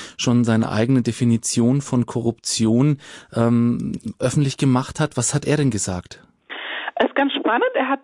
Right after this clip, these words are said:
Speaker 2: tatsächlich neunzehnhunderteinundneunzig, also bevor er Papst wurde, als Generaloberer der Jesuiten, äh, als Oberer der Jesuiten in, in, äh,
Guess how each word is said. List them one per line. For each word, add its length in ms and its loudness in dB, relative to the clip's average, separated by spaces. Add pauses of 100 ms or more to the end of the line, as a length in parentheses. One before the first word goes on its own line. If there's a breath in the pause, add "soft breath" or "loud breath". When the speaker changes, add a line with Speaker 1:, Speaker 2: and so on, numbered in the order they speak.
(200)
Speaker 2:
tatsächlich 480 -2
neunzehnhunderteinundneunzig, 1600 0
also 160 -4
bevor 420 -2
er 60 0
Papst 480 -4
wurde, 280 2
als 200 -4 (200)
Generaloberer 840 -2
der 120 -6
Jesuiten, 680 -2
äh, 220 0 (360)
als 220 -10 (120)
Oberer 300 2
der 240 2
Jesuiten 460 -2
in, 260 -6
in, 320 -4
äh, 300 0